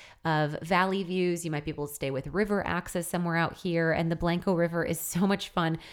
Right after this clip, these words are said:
If just to wade your feet in to reset your nervous system, or to even do a little float, um, or swimming with the party that you involve yourself with.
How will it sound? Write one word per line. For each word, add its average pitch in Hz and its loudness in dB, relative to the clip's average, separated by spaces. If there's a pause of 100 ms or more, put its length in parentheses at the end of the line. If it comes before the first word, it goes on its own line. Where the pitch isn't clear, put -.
(120)
If 180 2
just 208 0
to 190 4
wade 170 2
your 156 0
feet 220 0
in 214 2
to 185 0
reset 151 -2
your 147 -2
nervous 185 -2
system, 180 -2
or 160 0
to - -8
even 160 -2
do 151 0
a - -2
little 151 -2
float, 240 0 (400)
um, 156 2
or 180 4
swimming 185 2
with 160 0 (140)
the 170 0
party 160 2
that 156 -2
you 151 2
involve 147 0
yourself 151 -2
with. 247 2